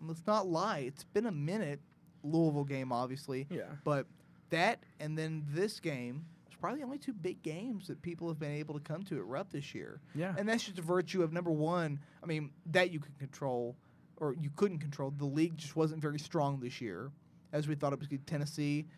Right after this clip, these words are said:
Speaker 1: Of course, they come into town Tuesday. That's gonna be interesting to see how that crowd is, 'cause no matter what Tennessee's ranked, Tennessee could be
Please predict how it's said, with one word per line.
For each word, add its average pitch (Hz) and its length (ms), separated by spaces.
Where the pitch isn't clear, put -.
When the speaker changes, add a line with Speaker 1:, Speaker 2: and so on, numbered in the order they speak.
Speaker 1:
Of - 60
course, 180 180
they 190 120
come 185 180
into 165 160
town 151 260
Tuesday. 151 340
That's 151 180
gonna 160 120
be 127 120
interesting 135 400
to 131 60
see 139 140
how 127 80
that 127 200
crowd 117 320
is, 113 260
'cause 110 260
no 170 100
matter 202 260
what 160 200
Tennessee's 147 380
ranked, 139 160
Tennessee 247 320
could 156 100
be 143 140